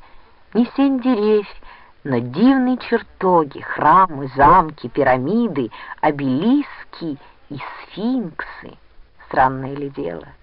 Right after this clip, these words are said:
Чудеса Египта вдруг заполонили Вилетский парк. Неважно, что уже через пять минут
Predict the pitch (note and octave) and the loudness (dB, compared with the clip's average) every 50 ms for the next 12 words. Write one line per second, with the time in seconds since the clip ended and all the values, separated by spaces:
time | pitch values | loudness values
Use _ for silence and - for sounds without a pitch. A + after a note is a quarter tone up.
0 | - - - - - - - - C#3+ C3 C3 B2+ - - - E3 F#3+ A3 B3 B3 | -20 -20 -20 -20 -20 -20 -10 -6 -4 -2 -2 -4 -4 -4 0 2 4 4 2 0
1 | A#3+ A3+ A3+ C4 C4 A3 - - - - A2+ - - - - - - - - - | -2 -4 -2 -2 -2 -4 -6 -8 -8 -6 -6 -6 -8 -12 -18 -18 -18 -18 -20 -12
2 | - C3+ C3+ D3 C#3+ C#3 C#3 C#3 D3 C3+ - D#3 C#3+ D3 C#3+ D3+ E3+ G3 G3+ F#3+ | -8 -2 2 2 2 2 2 0 -2 0 0 2 2 2 2 2 0 -2 0 0
3 | F#3+ F3+ C#3 D3+ C#3+ C3 C3+ C#3+ D3 - - - - - C#3+ C#3+ _ - B2+ - | 0 0 0 0 2 2 2 0 -2 -4 -10 -16 -14 -14 -14 -10 _ -8 -8 -8
4 | - - - - - - _ _ - _ _ _ _ _ _ _ _ _ _ _ | -8 -12 -16 -20 -20 -20 _ _ -20 _ _ _ _ _ _ _ _ _ _ _
5 | _ - _ _ _ _ - _ _ - G#3+ A#3+ B3 A#3 A#3+ G#3+ F#3+ D#3 C#3+ C#3+ | _ -20 _ _ _ _ -20 _ _ 2 4 4 4 4 4 2 2 0 -2 -4
6 | C#3+ C#3+ - - - D3+ D3+ D#3 E3 D#3 - - D3+ D3+ D3 - - - F#3 F#3 | -4 -4 -4 0 2 2 4 4 4 2 2 2 0 0 0 0 2 2 2 2
7 | - - E3 E3 F3+ G#3 A#3 A#3+ - | 2 0 -2 0 2 2 0 0 -2